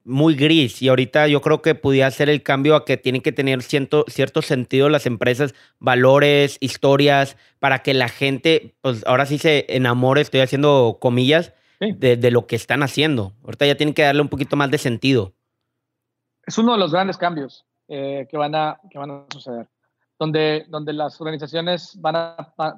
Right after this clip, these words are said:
Speaker 2: que, que, que, que sobrevivan este rollo son las que tengan un, un propósito, las que, creo que uno de los temas que venía creciendo es este,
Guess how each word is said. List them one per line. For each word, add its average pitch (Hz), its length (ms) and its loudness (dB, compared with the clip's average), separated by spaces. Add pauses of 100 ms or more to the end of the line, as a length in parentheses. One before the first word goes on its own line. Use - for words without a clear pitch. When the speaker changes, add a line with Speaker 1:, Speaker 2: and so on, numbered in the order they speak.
Speaker 2:
que, 156 160 -8 (100)
que, 131 140 -14
que, - 200 -16
que - 200 -20
sobrevivan 143 560 -2
este 190 200 -4
rollo 190 340 -2
son 156 180 -6
las 160 160 -6
que 160 320 -8 (460)
tengan 160 320 -2
un, 165 360 -4
un 165 120 -12
propósito, 160 840 -4
las 147 260 -10
que, 143 320 -10 (260)
creo 170 200 -4
que 196 240 -2 (1120)
uno 202 180 -2
de 214 60 0
los 180 160 -4
temas 185 280 -4
que 180 80 -6
venía 165 220 -6
creciendo 170 440 -6
es 170 140 -6
este, - 340 -10